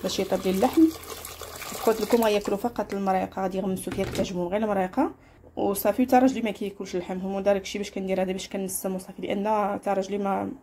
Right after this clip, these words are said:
اللحم ما بقاش كيدور به نهائيا، يلا كياكل الخضر والمرق وصافي. وكندير لهم كذاك الطواجن في السيمانه باش هكذا كنتوحشوا شي حاجه مغربيه ديالنا البلاد، وخلاص الدراري غندير لهم شي حاجه هكذا اللي، اللي خفيفه.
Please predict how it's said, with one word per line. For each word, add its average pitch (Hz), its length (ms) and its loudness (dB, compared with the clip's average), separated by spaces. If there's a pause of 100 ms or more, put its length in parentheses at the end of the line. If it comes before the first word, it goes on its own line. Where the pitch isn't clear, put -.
اللحم 214 280 0
ما 214 100 0
بقاش 220 240 -8
كيدور 196 260 0
به 196 120 -4
نهائيا، 240 760 2 (460)
يلا 214 160 2
كياكل 226 300 0
الخضر 208 440 0
والمرق 190 480 -2
وصافي. 190 320 -6
وكندير 262 320 6
لهم 240 80 0
كذاك 226 180 -4
الطواجن 208 320 -8
في - 60 -12
السيمانه 202 340 -4
باش 208 180 -8
هكذا 190 380 -2 (440)
كنتوحشوا 370 460 4
شي 294 120 4
حاجه 226 280 4
مغربيه 190 540 2
ديالنا 190 460 0 (460)
البلاد، 226 380 4 (300)
وخلاص 233 400 2
الدراري 262 340 4
غندير 220 220 2
لهم 196 100 -4
شي 190 120 -8
حاجه 190 280 -6
هكذا 180 480 -6 (680)
اللي، 180 320 4
اللي 185 180 2
خفيفه. - 400 -8